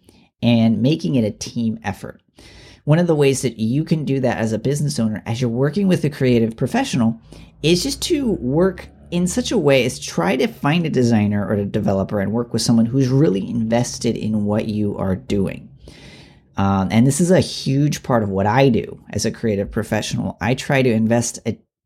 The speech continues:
big chunk of time, especially at the beginning of a project, in trying to really understand a business, try to understand who it is they're trying to reach, do the, the research necessary to understand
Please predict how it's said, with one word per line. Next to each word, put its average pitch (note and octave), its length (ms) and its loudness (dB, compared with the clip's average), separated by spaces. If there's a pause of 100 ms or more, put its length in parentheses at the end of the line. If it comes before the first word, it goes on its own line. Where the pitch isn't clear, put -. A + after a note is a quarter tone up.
(120)
big A3 260 2
chunk A#2+ 240 0
of G#2+ 80 -4
time, F#2 420 -6
especially C#3+ 400 -2
at F3+ 80 -2
the A2+ 100 0
beginning A#2 640 0
of G#2+ 140 -4
a G2+ 80 -4
project, A#2+ 680 0 (400)
in B2+ 80 -2
trying G#3+ 320 2
to D#3 80 2
really A#2+ 560 0
understand C3+ 1000 0
a - 100 -8
business, - 500 -4
try C#3+ 220 0
to - 160 -2
understand B2+ 540 2
who F#3 280 -2
it F#3+ 100 4
is C3+ 200 2
they're A#2+ 100 2
trying A2+ 320 0
to G2 80 -2
reach, F#2+ 360 -4
do G3 200 -2
the, C3+ 220 2 (600)
the A2 100 -2
research C3+ 600 0
necessary A#2+ 460 0
to - 140 -2
understand A2+ 640 0